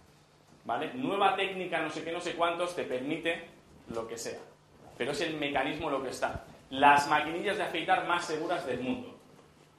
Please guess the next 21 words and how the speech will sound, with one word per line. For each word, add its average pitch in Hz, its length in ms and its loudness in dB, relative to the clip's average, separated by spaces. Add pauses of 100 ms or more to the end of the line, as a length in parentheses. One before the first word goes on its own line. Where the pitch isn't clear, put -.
(300)
El 127 220 -2
mecanismo 135 560 0
está 123 220 -2
arriba, 113 240 -8 (260)
¿ok? 117 180 0 (720)
Y 202 120 4
debajo 196 340 8
está 165 220 4
la 156 200 4
promesa. 131 400 -6 (200)
Afeítate 180 880 0 (480)
con 139 180 2
una 170 180 8
precisión 151 480 0
increíble 180 480 0
en 180 60 -4
tan 139 160 2
solo 143 240 0
siete 170 320 0
minutos 175 480 -2
con 123 760 -2